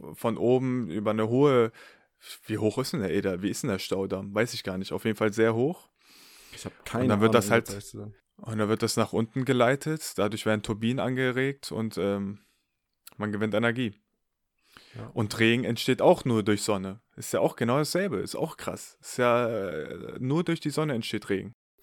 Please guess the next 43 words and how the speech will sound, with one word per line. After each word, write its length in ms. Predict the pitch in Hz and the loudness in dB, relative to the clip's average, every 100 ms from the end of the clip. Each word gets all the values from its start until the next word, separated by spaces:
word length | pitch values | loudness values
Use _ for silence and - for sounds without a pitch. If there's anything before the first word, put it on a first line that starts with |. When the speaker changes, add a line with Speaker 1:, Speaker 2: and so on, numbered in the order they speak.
| - - _ | -20 -20 _
Speaker 2:
Äh, 240 | 123 107 104 110 | -6 -4 -6 -2
ganz 220 | 123 110 | 0 0
ku-, 100 | - | -2
<laughs> 220 | - - | -4 -2
ganz 240 | - 175 - | 0 0 2
kurz 200 | 190 - | 0 0
für 140 | 143 | 0
alle, 160 | 123 120 | 0 0
die 100 | 123 | 0
das 140 | 117 | 0
gerade 200 | - 117 | 0 0
gehört 280 | 113 117 120 | 0 -2 -2
haben, 140 | 117 | -4
mein 100 | 110 | -4
Vater 320 | - 110 110 110 | -6 -8 -6 -6
hat 80 | |
einfach 240 | 107 - 107 | -8 -10 -12
gerade 320 | - 110 113 - - _ | -8 -8 -8 -12 -20 _
gerufen, 340 | - 110 - | -10 -10 -10
„Ivo, 380 | - 277 226 175 | -6 -6 -2 -2
kommst 260 | 175 180 - | -2 -6 -8
du 40 | |
zum 140 | - 165 | -8 -4
Essen?“ 400 | 185 - 165 180 - | -4 -2 -4 -2 -2
<laughs> 60 | 208 | 0
Ich 140 | - | 2
weiß 240 | 165 - | 2 2
nicht, 100 | 165 | 0
ob 120 | 156 - | -2 0
das 200 | 131 - 202 | 0 2 0
Speaker 1:
<laughs> 140 | 190 - | 0 0
Speaker 2:
aufgenommen 500 | 113 104 120 113 120 | 0 0 0 0 0
mit 180 | 113 | -2
wurde, 180 | 117 113 | -2 -2
aber 200 | 107 101 | -2 -2
wenn, 220 | 107 104 | -4 -4
auf 160 | 104 98 | -6 -6
jeden 120 | 107 | -8
Fall 220 | 104 107 | -6 -6
sehr 200 | 104 120 131 | -2 2 2
witzig 440 | 151 - 135 - | 0 -2 -4 -6
und, 340 | 123 120 120 127 | -6 -6 -6 -4
äh, 280 | 123 120 | -2 -4